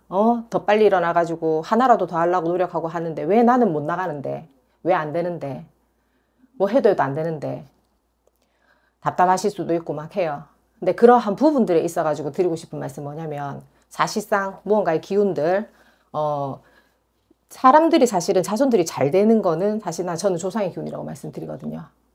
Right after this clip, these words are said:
조상의 기운이라고. 속이 되게 안 좋다. 기운이라고 말씀드리는데, 뭔가 아까 전에 대주님이 말씀하셨듯이 정확한 나의 침 뿌리를 내가 모르고 있기 때문도 맞는 거예요. 그것도.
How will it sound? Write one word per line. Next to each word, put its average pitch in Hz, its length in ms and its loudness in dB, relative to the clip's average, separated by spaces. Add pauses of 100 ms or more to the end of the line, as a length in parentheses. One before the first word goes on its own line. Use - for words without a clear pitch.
(840)
조상의 180 280 -4
기운이라고. 147 520 -8 (140)
속이 - 280 -14
되게 139 260 -18
안 156 100 -14
좋다. - 260 -20 (1600)
기운이라고 175 400 2
말씀드리는데, 151 960 -2 (580)
뭔가 208 480 6
아까 170 220 2
전에 208 260 4
대주님이 175 340 -2
말씀하셨듯이 151 1120 -6 (420)
정확한 226 760 0
나의 202 340 4
침 196 300 -4
뿌리를 202 440 2
내가 156 220 0
모르고 156 360 0
있기 233 260 -6
때문도 262 560 4
맞는 165 380 0
거예요. 139 280 0
그것도. 160 440 -10